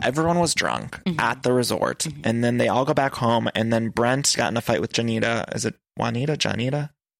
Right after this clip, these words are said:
Speaker 2: Bonita.
Speaker 1: I'm sorry. I can't remember any of their
Speaker 2: Bonita.
Speaker 1: names. Was it Brent or Brett?
Speaker 2: I think
Speaker 1: Brent,
Speaker 2: it's Brent.
Speaker 1: right?
Speaker 2: Yeah.
Speaker 1: Uh,
Speaker 2: And that girl, she's gorgeous too. She's so pretty. Bon-, Bonita.
Speaker 1: Right. So they got in a big fight.
Speaker 2: Mm-hmm.
Speaker 1: And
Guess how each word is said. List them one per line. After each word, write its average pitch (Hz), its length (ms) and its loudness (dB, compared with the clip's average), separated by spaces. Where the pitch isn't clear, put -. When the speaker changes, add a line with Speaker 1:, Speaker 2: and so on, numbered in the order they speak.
Speaker 2:
Bonita. 160 220 2
Speaker 1:
I'm 117 100 2
sorry. 87 280 2
I 101 100 2
can't - 180 -2
remember 117 240 2
any 110 200 2
of - 80 0
their - 120 0
Speaker 2:
Bonita. - 200 0
Speaker 1:
names. - 260 -4
Was 120 100 2
it 131 180 0
Brent 123 340 0
or 110 60 2
Brett? - 380 -2
Speaker 2:
I 165 80 0
think - 100 -8
Speaker 1:
Brent, 107 260 0
Speaker 2:
it's - 120 0
Brent. 139 460 -2
Speaker 1:
right? 170 80 -6
Speaker 2:
Yeah. 135 280 2
Speaker 1:
Uh, - 60 0
Speaker 2:
And 220 80 4
that 254 80 2
girl, 269 160 2
she's 247 300 0
gorgeous - 520 -2
too. 131 240 0
She's 165 220 -2
so 147 140 0
pretty. 123 380 -4
Bon-, 147 220 -4
Bonita. 143 380 -2
Speaker 1:
Right. 113 200 -2
So - 100 0
they 120 260 2
got 151 240 2
in 139 100 -2
a 127 40 -2
big 120 200 -2
fight. - 560 -2
Speaker 2:
Mm-hmm. 147 400 -4
Speaker 1:
And 127 680 -2